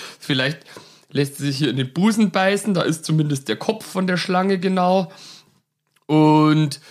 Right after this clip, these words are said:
dementsprechend ist die Person im Hintergrund ganz bestürzt, weil halt jetzt gleich die Herrscherin die Biege macht.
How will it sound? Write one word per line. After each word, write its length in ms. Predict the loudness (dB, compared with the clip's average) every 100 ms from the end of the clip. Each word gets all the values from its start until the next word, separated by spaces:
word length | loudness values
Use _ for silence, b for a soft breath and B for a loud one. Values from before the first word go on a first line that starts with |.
| B B B -6
dementsprechend 580 | -2 -2 -4 -4 -2 -2
ist 140 | -4
die 60 | -4
Person 380 | -2 -2 -2
im 60 | 0
Hintergrund 480 | 0 0 0 -2 -2
ganz 180 | -4 -4
bestürzt, 720 | -6 -2 2 2 2 -2 -4
weil 260 | 0 2 2
halt 220 | 0 -4
jetzt 180 | -10 -4
gleich 280 | -4 -4
die 100 | -2
Herrscherin 720 | 0 0 0 -2 0 0 0 -2 _ _ _ _ _ -2
die 80 |
Biege 360 | 0 2 4 2
macht. 440 | 2 -4 -8 -14